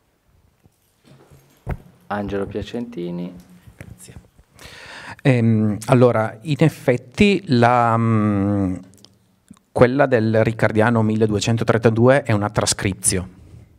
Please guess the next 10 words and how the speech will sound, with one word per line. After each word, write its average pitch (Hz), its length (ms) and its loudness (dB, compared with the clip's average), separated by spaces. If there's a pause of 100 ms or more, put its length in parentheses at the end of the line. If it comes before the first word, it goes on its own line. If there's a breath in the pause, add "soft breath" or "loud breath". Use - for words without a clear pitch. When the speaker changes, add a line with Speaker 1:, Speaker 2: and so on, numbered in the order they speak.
(1300 loud breath)
Speaker 2:
Ehm, 107 1300 2 (1500 loud breath)
sicuramente 147 640 2
c'erano 131 380 2
degli, 110 180 0
un 104 920 0
originale 117 540 0
precedente 113 540 0
o 131 60 4
degli 110 260 0
originali, 87 640 -4